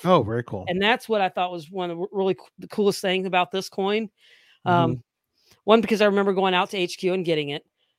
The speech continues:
Speaker 2: um, is that, and the, the puzzle is, I don't want, I don't necessarily want to reveal what the c-, what the puzzle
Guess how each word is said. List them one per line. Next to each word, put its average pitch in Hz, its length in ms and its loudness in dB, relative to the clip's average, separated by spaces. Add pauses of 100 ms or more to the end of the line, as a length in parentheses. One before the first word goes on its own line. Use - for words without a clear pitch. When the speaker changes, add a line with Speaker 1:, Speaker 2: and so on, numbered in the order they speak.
(100)
Speaker 2:
um, 165 540 0 (1300)
is 185 340 2
that, 185 240 4 (220)
and 180 160 -2
the, 180 140 -2
the 175 160 0
puzzle 202 300 6
is, 160 120 -4
I 233 120 0
don't 330 160 0
want, 294 200 -2
I 220 80 0
don't 285 180 -6 (100)
necessarily 247 380 2
want 233 180 2
to 214 120 0
reveal 196 560 2
what 190 200 0
the 160 120 -10
c-, - 120 -14
what 196 220 -4
the 180 60 -8
puzzle 190 580 0